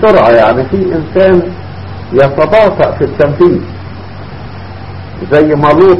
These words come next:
تباطأ في الخروج من سدوم. لا،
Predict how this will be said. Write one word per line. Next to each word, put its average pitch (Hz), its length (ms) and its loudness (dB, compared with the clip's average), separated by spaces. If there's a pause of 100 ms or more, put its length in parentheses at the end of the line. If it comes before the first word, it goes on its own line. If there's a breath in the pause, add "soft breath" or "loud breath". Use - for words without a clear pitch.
(120)
تباطأ 160 480 4
في 123 140 -4
الخروج 143 380 0
من 135 300 -2
سدوم. 170 380 2 (2500)
لا، 117 220 0